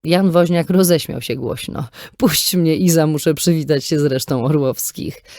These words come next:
Uwolnił się z objęć dziewczynki i podał rękę starszemu Orłowskiemu. "Cześć, Janek", powiedział Robert. "Uważaj, za chwilę Iza ci się oświadczy. Chce iść w ślady królowej Jadwigi i szuka odpowiedniego wiekiem męża".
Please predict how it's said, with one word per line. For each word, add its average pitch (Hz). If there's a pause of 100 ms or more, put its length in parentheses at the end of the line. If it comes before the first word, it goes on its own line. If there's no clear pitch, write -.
(300)
Uwolnił 302
się 185
z 165
objęć 143
dziewczynki 269
i 202
podał 190
rękę 170
starszemu 175
Orłowskiemu. 165 (800)
"Cześć, -
Janek", - (140)
powiedział 139
Robert. 160 (160)
"Uważaj, 165
za 170
chwilę 175
Iza 180
ci 175
się 165
oświadczy. 165 (120)
Chce -
iść 151
w -
ślady 160
królowej 160
Jadwigi 165
i 160
szuka 180
odpowiedniego 170
wiekiem 185
męża". 143